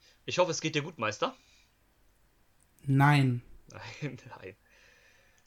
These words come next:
Speaker 1: Aber dennoch hast du dich
Speaker 2: Nee,
Speaker 1: hier
Speaker 2: ich, ich hab's, ich hab's dir im Vorspiel erzählt, ich
Speaker 1: Ja.
Speaker 2: bin heute ein bisschen, äh,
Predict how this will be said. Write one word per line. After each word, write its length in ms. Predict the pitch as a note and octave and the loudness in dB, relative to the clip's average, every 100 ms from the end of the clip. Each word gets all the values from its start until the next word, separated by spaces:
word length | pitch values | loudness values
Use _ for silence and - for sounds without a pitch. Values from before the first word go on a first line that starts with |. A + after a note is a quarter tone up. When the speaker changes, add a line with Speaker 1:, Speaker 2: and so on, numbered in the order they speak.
| _ - - - - - - | _ -6 -6 -6 -16 -6 2
Speaker 1:
Aber 200 | D3+ C#3+ | 2 6
dennoch 320 | F#3+ E3 - | 4 4 0
hast 160 | - | -6
du 40 | B2 | 2
dich 120 | G3 | 10
Speaker 2:
Nee, 340 | B3 B3+ A3 - | 12 12 8 2
Speaker 1:
hier 140 | - | -4
Speaker 2:
ich, 80 | G3+ | 2
ich 80 | G3+ | 4
hab's, 160 | A#3+ F#3+ | 4 4
ich 100 | A3 | 2
hab's 140 | A3+ | 4
dir 80 | G#3+ | 2
im 80 | F#3 | 0
Vorspiel 360 | F#3+ F3 F3+ | 0 2 0
erzählt, 280 | F3 F3 F3 | -2 -2 -4
ich 60 | B2 | -6
Speaker 1:
Ja. 40 | |
Speaker 2:
bin 140 | F3+ E3 | -4 -2
heute 240 | E3+ E3 | -2 -4
ein 80 | D3+ | -6
bisschen, 460 | D#3 - D#3+ D#3 | -6 -4 -4 -4
äh, 440 | C#3+ D3+ D3 C#3+ | -6 -4 -2 -2